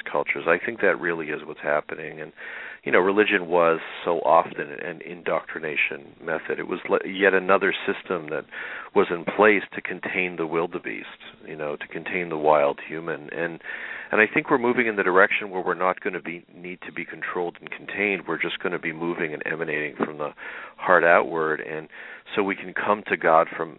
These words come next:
that place rather than from the fearful place that was engendered by those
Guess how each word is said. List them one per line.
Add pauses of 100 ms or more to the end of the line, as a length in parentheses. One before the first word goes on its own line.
(120)
that (100)
place (180)
rather
than
from
the (100)
fearful (100)
place (100)
that
was
engendered
by
those